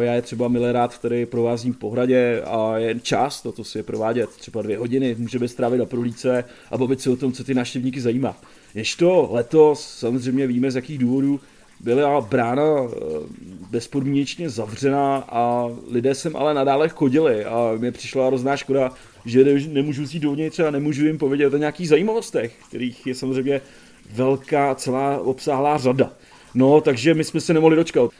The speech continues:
A ty taháky samozřejmě není jenom o tom, budeme, eh, spolíhat na policii Modravu a nadělat páně, o tom to samozřejmě dneska není. My jsme hodně činní na sociálních sítích, tam je dobrý bezprostřední kontakt s těmi našimi přáteli, fanoušky a snažíme se jim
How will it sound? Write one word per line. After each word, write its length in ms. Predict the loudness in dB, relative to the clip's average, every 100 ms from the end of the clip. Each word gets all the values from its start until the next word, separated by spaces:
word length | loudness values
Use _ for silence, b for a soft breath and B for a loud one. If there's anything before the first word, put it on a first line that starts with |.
| b -8
A 420 | -6 -4 -4 -6 -6
ty 80 | -4
taháky 460 | -2 -2 -4 -8
samozřejmě 580 | -6 -6 -4 -4 -4 -2
není 200 | 0 0
jenom 240 | 2 0
o 60 | 0
tom, 400 | 0 0 0 -2
budeme, 280 | 0 0 0
eh, 480 | -2 -6 -10 -10 -10
spolíhat 440 | -4 -2 0 0
na 80 | 0
policii 340 | 0 -2 -2
Modravu 400 | -2 0 2 2
a 40 | 2
nadělat 340 | 2 2 0
páně, 280 | -2 0 -2
o 100 | 0
tom 120 | -2
to 140 | -4
samozřejmě 300 | -6 -4 -2
dneska 260 | -2 -2 -2
není. 240 | 0 -2 -4 B B -10
My 60 |
jsme 120 | 0
hodně 200 | 2 2
činní 240 | 0 -2 -2
na 60 |
sociálních 500 | -4 -6 -2 -2 -4
sítích, 480 | -8 -12 -10 -14 -8
tam 360 | -4 -2 -2 -2
je 120 | -2
dobrý 240 | 0 -2
bezprostřední 580 | -2 -4 -6 -6 -4 -4
kontakt 400 | -6 -4 -4 -6
s 80 | -8
těmi 280 | -6 -6 -6
našimi 420 | -10 -6 -4 -4 -8 -14
přáteli, 540 | -4 -2 -2 0 0 0
fanoušky 580 | -2 -4 -4 -4 -4 -4 B B B B
a 520 | -4 0 2 2 2 0 -2 -8 -16
snažíme 500 | -6 -4 -4 -2 -4
se 220 | 0 0
jim 300 | 2 0 -4